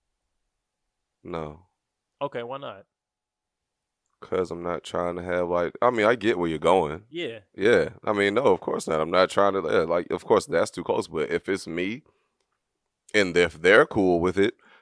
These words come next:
Speaker 1: I don't give a shit. Like, I mean, it's not like they're directly doing it right in front of me. So, I mean, there, there's, for me, like, there, there's that line for me
Speaker 2: Mm-hmm.
Speaker 1: there. I mean, shit.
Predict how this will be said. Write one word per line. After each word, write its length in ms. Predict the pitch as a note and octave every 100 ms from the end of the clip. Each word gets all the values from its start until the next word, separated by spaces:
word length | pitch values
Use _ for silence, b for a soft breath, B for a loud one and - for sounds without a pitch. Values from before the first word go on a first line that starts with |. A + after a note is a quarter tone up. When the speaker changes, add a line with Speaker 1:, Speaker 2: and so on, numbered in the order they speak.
| b b _ -
Speaker 1:
I 40 | F#4
don't 200 | G#4 F#4+
give 160 | - D2+
a 60 |
shit. 300 | - - - - _
Like, 280 | - E2 E2
I 100 | F#2
mean, 160 | F#2 F#2+
it's 100 | G2
not 160 | A#2 F#2+
like 240 | F2+ D#2+
they're 240 | F2+ G2
directly 540 | D#2+ D2+ D2+ G2+ E2+ D#2+
doing 240 | D#2 D#2
it 100 | D#2
right 180 | D2 D#2
in 80 | C#2+
front 220 | - F#2+
of 60 | D2+
me. 60 |
So, 160 | D2+ D#2 E2
I 40 |
mean, 180 | E2+ F#2
there, 240 | F#2 G#2+ G#2+
there's, 320 | E2+ F#2 -
for 160 | F2+
me, 120 | E2+ F2+
like, 180 | E2+
there, 100 | E2+
there's 160 | F#2 G#2
that 160 | F#2+ D#2
line 240 | E2 -
for 140 | - D#2
me 140 | A2
Speaker 2:
Mm-hmm. 80 | A2
Speaker 1:
there. 180 | D2 D2+ B B B B B _ _ _ -
I 200 | G#4 G#4
mean, 220 | G4+ F#4
shit. 440 | F4 G4 A#2+ F#2